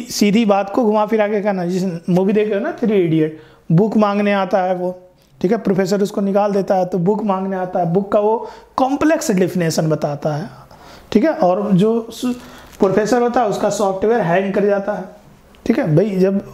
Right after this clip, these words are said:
ऐसा data कभी सुने ही नहीं, किसी भी चीज़ को घुमा फिरा के कह दोगे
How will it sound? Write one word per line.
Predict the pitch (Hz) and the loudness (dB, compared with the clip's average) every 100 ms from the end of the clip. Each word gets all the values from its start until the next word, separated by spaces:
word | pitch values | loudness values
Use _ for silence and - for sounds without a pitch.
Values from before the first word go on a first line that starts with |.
| - | -2
ऐसा | 202 180 202 | 0 2 2
data | 196 190 208 | 0 0 0
कभी | 208 196 | 0 0
सुने | 180 185 202 | 0 2 2
ही | 185 | 0
नहीं, | 160 170 - - - - | 0 -4 -6 -18 -20 -4
किसी | 170 202 | 0 2
भी | 180 175 | 2 2
चीज़ | 180 180 180 | 2 0 0
को | 185 | 0
घुमा | 175 175 180 | 2 2 0
फिरा | 185 175 | 0 0
के | 175 | -2
कह | 175 196 | 0 0
दोगे | 202 180 160 | 2 0 0